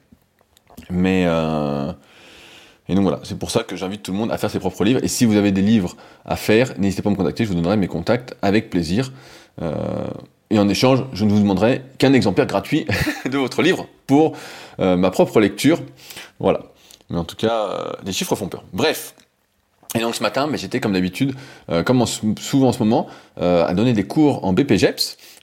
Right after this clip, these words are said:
et j'ai eu l'immense plaisir, et j'ai dit que je lui ferais une petite dédicace, de,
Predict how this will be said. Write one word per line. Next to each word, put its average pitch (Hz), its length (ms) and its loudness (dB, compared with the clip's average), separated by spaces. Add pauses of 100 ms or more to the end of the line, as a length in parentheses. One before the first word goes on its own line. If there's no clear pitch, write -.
et 214 380 4
j'ai 120 240 6
eu 131 400 4 (220)
l'immense 165 500 4
plaisir, 113 400 4
et 95 60 2
j'ai 104 80 4
dit 139 60 4
que - 20 0
je 113 60 -2
lui 107 40 -4
ferais 131 100 0
une 120 60 2
petite 139 140 -2
dédicace, 120 480 2
de, 87 640 4